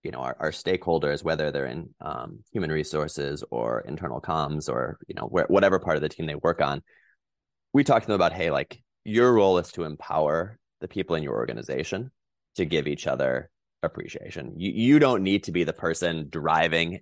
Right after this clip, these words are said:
every use of this." First of all, you don't want to have to do that. You've got, you know, tens of thousands of people that, that would be your full-time job and then some. But it's about, you know, giving you the tools to empower people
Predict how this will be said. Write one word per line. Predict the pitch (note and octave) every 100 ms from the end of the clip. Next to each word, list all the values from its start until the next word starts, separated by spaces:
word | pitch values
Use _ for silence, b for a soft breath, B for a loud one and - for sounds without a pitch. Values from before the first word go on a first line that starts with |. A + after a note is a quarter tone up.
| -
every | F#2+ E2 D2
use | D2 D#2+ D3+ - - _ _ _ _ _ -
of | F2+ G2+
this." | D3 F#3+ - - _ _ _ _
First | - C#3 F#2
of |
all, | F2
you | F2
don't | G#2 D2+
want | F2 G2+ -
to | -
have | D2+ -
to | D2+
do | C#2
that. | - C3+ _ _ _ _
You've | D#2 E2
got, | F2 F2 _ -
you | B2+
know, | F2+
tens | - B2+ G#2+
of |
thousands | G2 F2+ F2
of | F2+
people | F2+ F#2
that, | F2+ F2+
that | G2+
would | G2
be | F2+
your | F#2 F#2
full-time | G2+ F#2+ F2+
job | E2+ E2 -
and | F2
then | F2 F2+
some. | - C#2 B2 b b b -
But | A#2
it's | A2+
about, | G#2+ F#2 F2+ F#2 _ _ _ _
you | F#2+
know, | D#2+ D2+ - _ _ -
giving | B2 A#2+
you | A2
the | G2
tools | G2+ F2
to | -
empower | D#2 D2 F#2+ F#2 F2+
people | - D#2+ D2+ D2+ D2